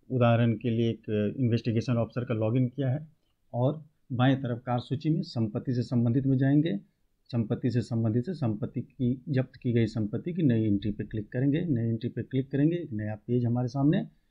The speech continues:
open होगा जिसमें हमें मामला ढूंढना है। जिस कांड की हमें जब्ती सूची बनानी है, उस कांड को इसमें हमें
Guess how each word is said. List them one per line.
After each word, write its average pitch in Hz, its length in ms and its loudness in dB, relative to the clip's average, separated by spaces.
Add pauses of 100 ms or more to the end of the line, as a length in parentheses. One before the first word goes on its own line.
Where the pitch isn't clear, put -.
(680)
open 147 280 4
होगा 147 320 4
जिसमें 120 340 2
हमें 147 280 4 (100)
मामला 117 400 6
ढूंढना 107 440 2
है। 190 300 0
जिस 120 240 -2
कांड 117 360 -2
की 127 80 -4
हमें 110 220 2
जब्ती 110 260 -4
सूची 117 280 -6
बनानी 117 420 2
है, - 200 -2 (400)
उस 123 160 -8
कांड 113 320 0
को 247 260 -8 (260)
इसमें 113 320 -2
हमें 123 280 -2